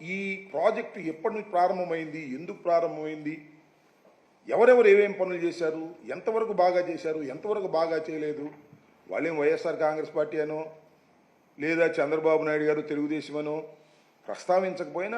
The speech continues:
ఆ పీరియడ్ కాలం, చంద్రబాబు నాయుడు గారి కాలం దగ్గర ఏం జరిగింది, జగన్మోహన్ రెడ్డి గారు అధికారంలోకి వచ్చిన తర్వాత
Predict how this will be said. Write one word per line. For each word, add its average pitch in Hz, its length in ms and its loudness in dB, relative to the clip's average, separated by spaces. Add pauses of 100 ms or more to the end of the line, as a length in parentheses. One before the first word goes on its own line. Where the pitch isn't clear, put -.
(160)
ఆ 175 60 0 (160)
పీరియడ్ 240 280 -8 (120)
కాలం, 214 260 4 (1500)
చంద్రబాబు 180 420 4
నాయుడు 170 280 2
గారి 151 220 6
కాలం 147 280 6
దగ్గర 139 180 0
ఏం 139 200 0
జరిగింది, 123 340 -6 (1300)
జగన్మోహన్ 196 560 4
రెడ్డి 180 180 2
గారు 175 160 4
అధికారంలోకి 170 520 -4
వచ్చిన 156 220 -12
తర్వాత 147 340 -2